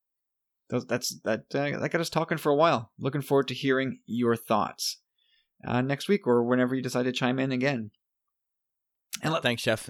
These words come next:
Speaker 2: And chime in anytime, man. I, I like the fact that you sent a voicemail this week. Good for you, man.
Speaker 1: Yeah, it can be nerve-wracking. And we're, we are,
Speaker 2: First
Speaker 1: we
Speaker 2: time
Speaker 1: are
Speaker 2: for anything,
Speaker 1: honored.
Speaker 2: man. Go for it.
Speaker 1: We are
Speaker 2: Yeah.
Speaker 1: <laughs> honored to be the first podcast you've interacted with.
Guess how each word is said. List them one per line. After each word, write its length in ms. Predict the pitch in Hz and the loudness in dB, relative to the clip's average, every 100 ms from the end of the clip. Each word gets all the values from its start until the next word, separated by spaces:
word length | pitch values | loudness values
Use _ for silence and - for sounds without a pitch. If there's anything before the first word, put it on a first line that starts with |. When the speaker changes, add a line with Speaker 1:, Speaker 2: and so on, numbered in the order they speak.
| 135 | -8
Speaker 2:
And 80 | |
chime 220 | 135 156 170 | 2 4 4
in 100 | 156 | 2
anytime, 380 | 165 156 156 | 2 2 2
man. 180 | 127 120 | 2 2
I, 220 | 113 98 107 | 2 2 2
I 160 | 95 | 0
like 180 | 107 120 | 0 -2
the 80 | - | -2
fact 220 | 95 104 | -4 -4
that 60 | 110 | -6
you 60 | |
sent 240 | 101 107 - | -6 -8 -8
a 220 | 92 98 | -8 -8
voicemail 420 | 110 101 - 92 | -4 -6 -6 -10
this 140 | 107 - | -10 -10
week. 140 | 104 | -8
Good 140 | 120 107 | -8 -6
for 80 | |
you, 140 | 110 104 | -6 -6
man. 260 | 95 98 113 _ _ _ _ _ _ _ _ | -8 -12 -18 _ _ _ _ _ _ _ _
Speaker 1:
Yeah, 200 | 143 226 254 | 4 6 4
it 120 | 160 | -6
can 100 | - | -2
be 100 | 147 | 0
nerve-wracking. 600 | 151 170 151 139 139 165 190 _ _ _ | 4 4 4 2 2 -4 -4 _ _ _
And 180 | 123 127 | 0 4
we're, 160 | 127 127 | 4 6
we 120 | 143 | 10
are, 60 | |
Speaker 2:
First 180 | 139 135 | 10 10
Speaker 1:
we 80 | 147 | 8
Speaker 2:
time 80 | 151 | 8
Speaker 1:
are 40 | |
Speaker 2:
for 60 | 147 | 8
anything, 120 | 143 | 8
Speaker 1:
honored. 160 | 208 160 | 8 6
Speaker 2:
man. 160 | 123 127 | 2 0
Go 180 | 139 135 | 0 0
for 160 | 123 | 0
it. 160 | 107 - | -2 2
Speaker 1:
We 160 | 143 180 | 4 6
are 140 | 175 | 4
Speaker 2:
Yeah. 200 | 151 - 247 | 2 2 2
Speaker 1:
<laughs> 40 | |
honored 340 | 135 196 147 - | 2 2 0 0
to 60 | |
be 100 | 113 | 0
the 80 | 127 | 0
first 340 | - 98 110 | 0 -2 0
podcast 460 | - 113 - 127 - | -2 -2 0 -2 0
you've 160 | 135 135 | -4 -4
interacted 460 | 147 139 160 156 | -4 -2 0 0
with. 200 | 104 - | -4 -6